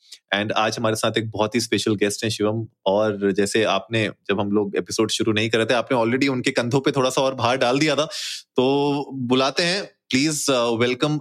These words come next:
अंकिता। Uh, Ankita, uh, she is the copy head and C O O of Thinking Birds Communication Private Limited। Thinking Birds Communication एक लीडिंग एडवर्टाइजिंग एजेंसी है, which is based out of Maharashtra।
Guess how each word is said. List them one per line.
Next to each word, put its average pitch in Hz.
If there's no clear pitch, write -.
अंकिता। 151
Uh, 117
Ankita, 156
uh, 117
she 123
is -
the 120
copy 117
head 123
and 117
C 127
O 123
O 120
of 113
Thinking 113
Birds 110
Communication 104
Private 101
Limited। 104
Thinking 107
Birds 110
Communication 110
एक 110
लीडिंग 123
एडवर्टाइजिंग 117
एजेंसी 120
है, 135
which 120
is 113
based 117
out 120
of 120
Maharashtra। 110